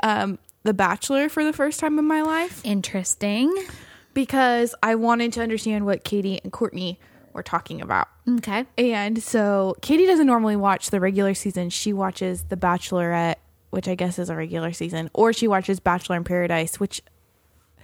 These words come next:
Speaker 1: is, like, some kind of redemption show for people who are not chosen on The Bachelor.
Speaker 2: Okay.
Speaker 1: Or The Bachelorette. So then they all end up on this, like, island and they're hooking up. Anyways,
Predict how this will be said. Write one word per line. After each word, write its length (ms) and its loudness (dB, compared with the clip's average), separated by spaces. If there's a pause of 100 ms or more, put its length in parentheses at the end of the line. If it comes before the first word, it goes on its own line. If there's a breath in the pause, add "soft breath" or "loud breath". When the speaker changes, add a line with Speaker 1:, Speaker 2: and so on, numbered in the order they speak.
(360 loud breath)
Speaker 1:
is, 200 4
like, 160 2
some 160 0
kind 180 2
of 140 0
redemption 520 0
show 360 4
for 160 2
people 400 2
who 640 2 (120)
are 140 4
not 380 0
chosen 640 2 (360)
on 200 2
The 80 2
Bachelor. 640 0 (120)
Speaker 2:
Okay. 400 -2 (600 soft breath)
Speaker 1:
Or 160 4
The 80 0
Bachelorette. 600 6
So 100 2
then 160 2
they 120 4
all 180 6
end 140 2
up 100 -2
on 140 2
this, 180 0
like, 200 0
island 520 2
and 180 2
they're 680 2
hooking 260 2
up. 240 2 (500 soft breath)
Anyways, 520 2